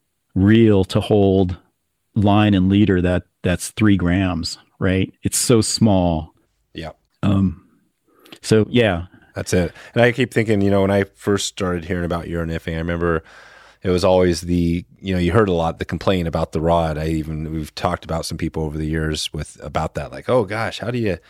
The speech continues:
Speaker 2: how do you deal with your arm getting tired? You know, like, you're holding your rod up all day. Do you have to hold your rod up all day? Is that a requirement? Can you Euro nymph without holding your rod?" But,
Speaker 1: <laughs>
Speaker 2: but basically what you're saying is here, I mean, you could hold your rod up all day with this setup. That, like, literally the few ounces of, uh,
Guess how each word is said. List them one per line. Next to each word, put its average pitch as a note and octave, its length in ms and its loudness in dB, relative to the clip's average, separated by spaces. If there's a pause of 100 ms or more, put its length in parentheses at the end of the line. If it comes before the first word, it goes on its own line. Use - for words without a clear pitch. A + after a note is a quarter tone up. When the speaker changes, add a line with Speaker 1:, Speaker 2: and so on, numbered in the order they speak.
(380)
Speaker 2:
how - 100 -8
do B2 60 0
you A#2+ 60 2
deal G#2+ 220 2
with G#2+ 160 2
your F#2+ 160 0
arm G2 220 -2
getting F2 240 -6
tired? D#2+ 520 -6
You D#2+ 140 -8
know, E2+ 240 -2
like, D#2+ 360 -8
you're D#2+ 100 -8
holding G2 200 0
your F#2 80 0
rod F#2 160 4
up E2+ 140 -2
all D#2 100 -2
day. D2+ 160 -4
Do D2 100 -2
you F2+ 80 4
have F#2 260 0
to C#3 60 -2
hold B2+ 180 0
your A#2+ 100 0
rod A#2+ 160 2
up B2 120 -2
all A#2 120 -2
day? A2+ 200 2
Is G#2 120 2
that G2+ 160 2
a G#2+ 40 -2
requirement? G#2 520 -2
Can F#2+ 120 -6
you G2+ 100 2
Euro F#2+ 220 2
nymph F#2+ 220 -4
without E2 260 -2
holding F2+ 220 -2
your F#2 80 2
rod?" - 180 4
But, - 260 2 (260)
Speaker 1:
<laughs> - 140 -20
Speaker 2:
but A2 120 2
basically A#2+ 460 4
what G2 80 2
you're A2+ 160 4
saying A2 220 0
is F2+ 100 -2
here, F#2+ 100 2
I F2+ 40 4
mean, F#2 160 0
you G2 180 2
could A2+ 380 4
hold F2 280 -2
your E2 80 -4
rod D#2+ 240 -2
up D#2 220 -6
all D2+ 180 -6
day D2 320 -6
with D2 180 -12
this D2+ 140 -10
setup. - 340 -8
That, E2 220 -8
like, F2 220 -4
literally F#2+ 300 2
the D#2+ 140 -6
few G#2 300 0 (100)
ounces E2 520 -6
of, D2+ 240 -8
uh, D#2+ 140 -8